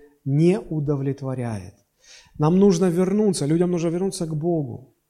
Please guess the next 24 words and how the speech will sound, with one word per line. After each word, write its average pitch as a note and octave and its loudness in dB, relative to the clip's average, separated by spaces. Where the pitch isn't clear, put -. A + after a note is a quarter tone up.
чтобы D3 -4
Он D#3+ 0
исправил F3 0
нашу D#3 -6
систему D3 -4
человеческих D3 0
желаний. C#3+ 0
И D#3 -10
когда D3+ 0
это D#3 0
будет C#3+ 2
исправлено, D3+ -2
тогда C3 -2
Бог B2+ -4
будет C3 -4
удовлетворять C3+ -4
наши B2+ -2
желания. A2+ -2
А, A#2+ 0
кто-то D3+ -4
сказал, D3 -2
а, C#3 -6
М, F#3 -6
люди, E3 2